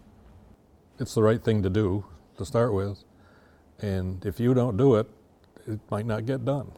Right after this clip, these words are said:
You might, you might be the, something that starts the ball rolling for something that your, your contribution,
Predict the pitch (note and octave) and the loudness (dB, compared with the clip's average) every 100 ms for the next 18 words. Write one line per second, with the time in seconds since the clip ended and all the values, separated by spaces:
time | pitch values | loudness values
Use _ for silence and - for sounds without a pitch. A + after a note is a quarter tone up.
0 | - - F2+ G2+ G2 G2+ A2 B2+ G#2 G#2 | -20 -20 -18 -10 -6 -4 -4 -4 -6 -6
1 | G#2+ A#2 A2+ A2+ A2+ G#2 G2+ F#2+ G2+ - | -4 -6 -6 -4 -4 -2 -4 -4 -6 -2
2 | A2 B2 G#2 A#2 - A#2 A#2 - G#2+ A2 | 0 0 -2 -4 -2 0 0 0 0 2
3 | A2 A2 A2+ G#2 G2+ G#2+ - G2+ - G#2+ | 2 4 2 0 -4 -6 -4 -4 -4 -6
4 | G#2+ - - - - - G#2 G2 G#2 G#2+ | -6 -12 -20 -20 -20 -12 -8 0 2 2
5 | G2+ A2+ G#2+ A2 G2+ G#2+ G#2 G#2 C3 G2+ | 0 -2 0 0 -2 0 0 0 -2 -6